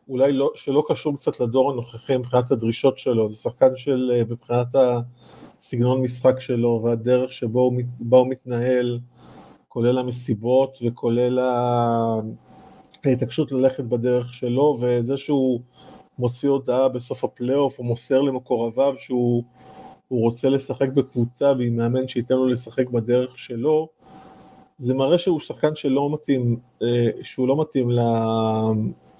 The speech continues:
ל-, לתרבות של הכדורסל פה, הכדורס-,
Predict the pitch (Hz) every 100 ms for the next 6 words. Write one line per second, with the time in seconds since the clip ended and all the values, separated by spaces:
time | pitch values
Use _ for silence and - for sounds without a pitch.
0 | - 127 117 113 113 107 107 127 127 117
1 | 113 127 127 120 123 117 120 123 127 123
2 | 190 226 - - - _ 131 139 131